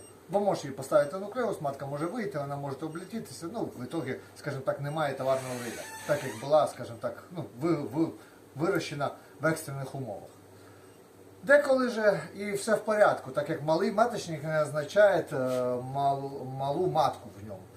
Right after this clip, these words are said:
Так як свойства різних сімей бувають різні. Одні сім'ї тягнуть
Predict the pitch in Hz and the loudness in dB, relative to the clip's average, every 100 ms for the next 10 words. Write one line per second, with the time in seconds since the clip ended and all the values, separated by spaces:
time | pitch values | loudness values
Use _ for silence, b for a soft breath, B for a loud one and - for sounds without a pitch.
0 | - 202 196 190 - - 202 247 208 165 | 0 4 4 2 -6 -6 2 2 2 0
1 | 160 160 160 - 170 214 220 139 170 165 | 0 -4 -6 -6 -6 -4 -4 -4 0 0
2 | 147 147 110 - 139 160 202 165 143 - | 0 -10 -10 -8 -6 -4 -2 -2 -4 -8
3 | 170 139 127 147 127 117 | -8 -6 -2 -2 -2 -6